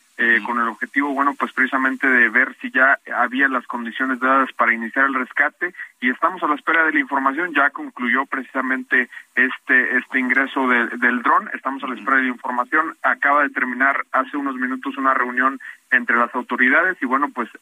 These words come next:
Speaker 1: se espera que en los próximos minutos, eh, u horas, pues den la información sobre la, los resultados de este dron y ver si ya por fin podrían, eh, eh, ingresar para rescatar
Speaker 2: De acuerdo.
Speaker 1: a estos mineros, porque los familiares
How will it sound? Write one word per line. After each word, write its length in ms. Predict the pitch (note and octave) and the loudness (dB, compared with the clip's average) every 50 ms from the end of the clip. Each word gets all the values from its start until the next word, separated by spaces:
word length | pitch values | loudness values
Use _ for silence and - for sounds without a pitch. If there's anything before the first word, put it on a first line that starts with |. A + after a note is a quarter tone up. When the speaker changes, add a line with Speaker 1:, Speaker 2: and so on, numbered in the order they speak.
| - - - | -14 -10 -6
Speaker 1:
se 60 | - | -6
espera 340 | A2+ - - - C3+ C3+ C3 | -6 -4 -2 -2 0 0 0
que 140 | B2+ - B2+ | 0 0 -2
en 100 | B2 A#2+ | -2 -2
los 120 | A2+ A2 - | -6 -10 -6
próximos 360 | - C3+ B2+ - C3+ B2 A#2+ | -6 -6 -4 -2 -4 -4 -2
minutos, 560 | A#2 A#2+ A#2+ C3 C3+ C#3 - C3+ B2 - - _ - - - - - _ _ _ - | 0 0 0 0 0 0 0 -2 -2 -2 -6 _ -16 -16 -16 -16 -20 _ _ _ 0
eh, 200 | A2+ A2 A2+ - | 2 2 2 2
u 180 | - B2 B2 C3+ | 0 0 2 2
horas, 180 | C#3+ C3+ B2+ - | 2 2 0 -2
pues 180 | - B2+ A#2 A2+ | -6 -6 -4 0
den 220 | B2 B2+ C3 C3+ - - C3+ | 0 0 0 -2 -6 -8 -4
la 140 | B2 A#2+ A#2 | 0 0 0
información 680 | A#2 A2 - A#2 A#2 A2+ A2 G#2+ - B2+ B2 B2+ B2 A2 - | 0 0 -2 -4 -2 -2 -2 0 0 0 0 0 -2 -4 -6
sobre 260 | - A#2 A2 G#2+ G#2 | -4 0 2 2 2
la, 160 | G2+ G#2 G2+ - - | 2 0 -2 -4 -2
los 180 | A2+ A2 G#2+ | -2 -2 -2
resultados 600 | G#2 G#2 - - G#2+ G2 A#2+ B2 B2+ B2+ B2 A#2 - - - - _ _ _ _ _ _ | -2 -4 -4 -6 -4 0 0 0 0 0 -2 -6 -8 -14 -20 -20 _ _ _ _ _ _
de 180 | A#2 B2 C3+ | 0 0 0
este 260 | C#3 - - - C3+ | 0 -2 -4 -4 -2
dron 240 | B2+ C#3 D#3+ G3 A3 | 0 2 2 2 0
y 100 | G3 E3+ C3+ | -2 -2 0
ver 200 | B2+ C3+ C3+ C3 - | 0 0 0 -2 -6
si 100 | - B2+ A#2 | -10 -6 -2
ya 320 | B2+ B2+ B2+ C3+ C3+ - _ _ | 0 2 2 2 0 -4 _ _
por 180 | A#2+ A2+ A2 - | -12 -12 -10 -6
fin 340 | - C#3 C#3 C3+ C3+ C3 - - | -4 -4 -4 -4 -4 -10 -10 -8
podrían, 460 | B2 A#2 A#2 A#2 A#2 A#2+ B2 B2 A#2 | -6 -4 0 2 2 2 2 0 -6
eh, 20 | - | -6
eh, 720 | - B2 A2+ A2+ A2 G#2+ - - G#2 G#2+ G#2 G2+ G2+ F#2 - - - | -4 -2 0 0 0 -2 -2 0 0 2 2 2 0 -2 -2 -4 -8
ingresar 540 | A#2 A2+ A2+ A2 A2 G#2+ - - C3+ C3 - | -8 -6 -4 -2 -2 -2 0 0 0 0 2
para 160 | - A#2+ A#2 | 2 2 2
rescatar 500 | A#2 A2+ G#2 - - A#2 - - A#2+ A#2 | 0 -2 -6 -6 -6 -4 -2 -2 -2 -2
Speaker 2:
De 120 | G#2+ G2 | -4 -8
acuerdo. 280 | G2 - A2 G2+ G2 A2 | -10 -10 -8 -4 -2 -2
Speaker 1:
a 60 | A#2+ | -2
estos 220 | B2+ - - B2+ | -2 -4 -8 -8
mineros, 420 | B2 A#2+ A#2+ B2 C3+ D3+ D#3 D#3+ - - | -6 -2 0 0 0 0 0 -4 -8 -10
porque 260 | - A#2 - - A#2+ | -10 -8 -6 -4 -4
los 160 | A2+ A2+ A2 | -4 -4 -4
familiares 420 | - A#2+ A2+ A#2 A2+ B2 C3 B2+ | -2 -2 -2 0 0 0 -2 -2